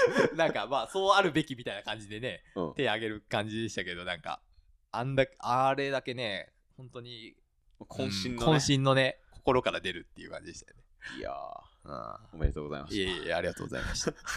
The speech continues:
Speaker 2: <laughs>
Speaker 1: めちゃくちゃきつかったですね。
Speaker 2: あー。
Speaker 1: 本当にね。まあでも本当に、負けてたとしても、自分史上最高のレースでしたね、
Speaker 2: おー。
Speaker 1: あれは。はい。本当に。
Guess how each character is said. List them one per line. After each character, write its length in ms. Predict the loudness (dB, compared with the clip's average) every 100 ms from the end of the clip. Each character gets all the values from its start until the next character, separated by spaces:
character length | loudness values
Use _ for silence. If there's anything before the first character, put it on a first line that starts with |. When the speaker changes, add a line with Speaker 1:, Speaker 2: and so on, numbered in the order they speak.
| 0 0 2 0 0 -4 -6 -12 _
Speaker 2:
<laughs> 800 | -2 0 2 4 4 4 2 0 -2 -14 _ -20
Speaker 1:
め 60 | -10
ち 60 | -6
ゃ 40 |
く 60 | 0
ち 80 | 0
ゃ 40 |
き 100 | -2
つ 100 | 0
か 80 | 0
っ 60 |
た 80 | 0
で 60 | -4
す 100 | -4
ね。 340 | -4 -4 -6
Speaker 2:
あ 140 | -8 -12
ー。 20 | -16
Speaker 1:
本 140 | -14 -12
当 80 | -12
に 100 | -10
ね。 180 | -10 4
ま 180 | 6
あ 60 | 8
で 100 | 6
も 120 | 4
本 160 | 2 2
当 120 | 2
に、 380 | 4 4 4 -2 -16 -20 -20 -18 -10
負 340 | -6 2 4
け 120 | 4
て 120 | 2 2
た 140 | 4
と 120 | 6
し 120 | 4 2
て 120 | 2
も、 440 | 6 6 6 -2 -16 -20 -20 -20 -20 -16 -6
自 200 | 2 4
分 120 | 4
史 120 | 4
上 120 | 2
最 220 | 4 4 4
高 140 | 0
の 100 | 0
レ 100 | -2
ー 40 |
ス 100 | -4
で 60 | -6
し 20 |
た 80 | 2
ね、 60 | 6
Speaker 2:
お 100 | 6
ー。 20 |
Speaker 1:
あ 40 |
れ 100 | 4
は。 220 | -2 -6 -12 -8
は 120 | -6 -6
い。 80 | -10 -20 -20 -20 -16 -12
本 160 | -10
当 120 | -10
に。 80 | -14